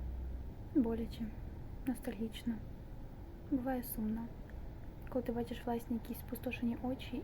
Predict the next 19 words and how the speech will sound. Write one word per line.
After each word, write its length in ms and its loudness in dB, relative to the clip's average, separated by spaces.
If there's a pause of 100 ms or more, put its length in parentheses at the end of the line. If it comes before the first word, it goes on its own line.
і 60 2 (1040)
розумієш, 760 2 (120)
надії, 440 2
які 220 0
не 100 2
збулися, 420 -2
ніколи 300 2
не 100 4
збудуться. 460 -4 (1300)
Але 220 0 (720)
потім 240 6
ти 100 2
оглядаєшся 440 2
назад 280 0
і 60 2
бачиш, 340 0
що 160 -8
це 120 -4
все 360 0